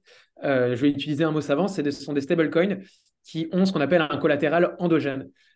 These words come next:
Euh, c'est-à-dire dont le collatéral, euh, donc ce qui, ce qui y a derrière le stablecoin, euh, dépend lui-même du succès du stablecoin. Donc, par exemple,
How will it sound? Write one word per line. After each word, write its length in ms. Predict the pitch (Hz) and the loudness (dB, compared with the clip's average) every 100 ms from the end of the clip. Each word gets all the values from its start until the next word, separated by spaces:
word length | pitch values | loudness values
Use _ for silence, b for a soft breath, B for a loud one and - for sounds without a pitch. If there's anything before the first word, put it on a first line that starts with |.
| - | -4
Euh, 920 | 151 139 135 131 127 127 131 131 127 131 | 2 4 4 2 -2 -8 -8 -8 -10 -10
c'est-à-dire 480 | - 143 185 190 | -2 2 4 2
dont 180 | 156 143 | 0 0
le 120 | 147 | 2
collatéral, 680 | 143 170 165 160 156 190 - - _ _ _ _ _ _ _ _ 151 | 4 2 2 0 0 0 -2 -10 _ _ _ _ _ _ _ _ 2
euh, 600 | 139 131 120 127 120 123 | 4 4 0 -2 -4 -4
donc 160 | 135 | -8
ce 40 | - | -10
qui, 220 | 131 123 | -10 -10
ce 100 | - | -10
qui 140 | - | 0
y 60 | 131 | 0
a 120 | 123 | 2
derrière 300 | 147 160 180 | 2 4 6
le 80 | 165 | 4
stablecoin, 540 | - 143 131 190 175 B B B _ | 2 2 2 0 0 B B B _
euh, 80 | 147 | -2
dépend 300 | 127 185 196 | 2 4 4
lui-même 640 | 185 180 175 180 196 - 143 | 2 2 2 0 0 -4 -10
du 100 | 143 | -10
succès 360 | 160 - 175 | -8 0 0
du 100 | 151 | 0
stablecoin. 500 | - - 143 131 123 - | -4 -2 -2 -2 -4 -10
Donc, 160 | 131 127 | -10 -4
par 120 | 127 | -2
exemple, 460 | 131 175 143 127 | 0 0 0 -2